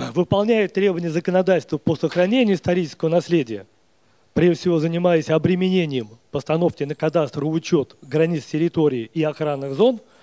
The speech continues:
объектов наследия, мы достигли довольно, э, ну, таких серьезных показателей. По крайней мере, по Приволжскому округу они самые высокие у нас. Эм, э, семь-, восемьдесят два процента границ территорий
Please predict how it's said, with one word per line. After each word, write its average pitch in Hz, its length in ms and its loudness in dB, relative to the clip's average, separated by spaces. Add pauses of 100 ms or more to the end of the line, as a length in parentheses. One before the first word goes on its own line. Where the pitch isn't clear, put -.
(140)
объектов 139 460 -2
наследия, 127 540 -4 (680)
мы 220 120 -2
достигли 202 440 0
довольно, 170 600 0 (280)
э, 127 300 -6 (160)
ну, 147 180 -12
таких 139 320 -14
серьезных 156 480 -6
показателей. 151 720 -10 (1000)
По 131 120 -10
крайней 170 260 -2
мере, 160 240 -8
по 165 160 -8
Приволжскому 156 640 -12
округу 151 260 -12
они 143 180 -14
самые 151 340 -14
высокие 143 460 -8
у 104 40 -16
нас. 92 240 -20 (1120)
Эм, 120 540 -12 (240)
э, 113 160 -20 (340)
семь-, 208 340 -2
восемьдесят 170 420 -2
два 180 180 2
процента 175 500 -2
границ 180 420 -4
территорий 170 720 -4